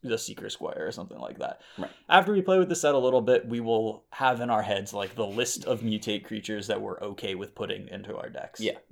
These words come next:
Speaker 2: yeah.
Speaker 1: And, and that will make it easier to understand what you can do with these mutate cards.
Speaker 2: Yeah, I agree with that for sure. Not quite there yet.
Speaker 1: Yeah. I mean, it, it's possible that mostly this card is,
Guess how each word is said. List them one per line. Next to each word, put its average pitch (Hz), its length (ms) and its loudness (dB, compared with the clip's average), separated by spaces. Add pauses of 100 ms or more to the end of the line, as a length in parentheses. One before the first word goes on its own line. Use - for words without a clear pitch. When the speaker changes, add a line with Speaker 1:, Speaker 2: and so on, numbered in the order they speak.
Speaker 2:
yeah. - 140 -8 (200)
Speaker 1:
And, 101 240 -6
and 107 180 -2
that 131 120 10
will 131 80 4
make 117 180 2
it 110 80 -2
easier 101 340 -6
to 92 100 -2
understand 95 460 -8
what 95 120 -14
you 101 100 -10
can 101 140 -12
do 90 180 -12
with 90 100 -14
these - 140 -16
mutate - 340 -12
cards. - 360 -12 (140)
Speaker 2:
Yeah, - 100 -10 (420)
I 87 60 -8
agree 92 180 -8
with - 120 -14
that - 180 -12
for - 80 -16
sure. - 260 -14 (540)
Not 127 260 2
quite 110 260 8
there 73 160 2
yet. - 240 -6 (220)
Speaker 1:
Yeah. - 160 -14 (380)
I 190 60 4
mean, 233 200 6
it, 175 280 -10
it's 165 200 -4
possible 202 400 6
that 139 140 6
mostly 127 400 2
this 107 160 -2
card 113 420 6
is, 101 440 -4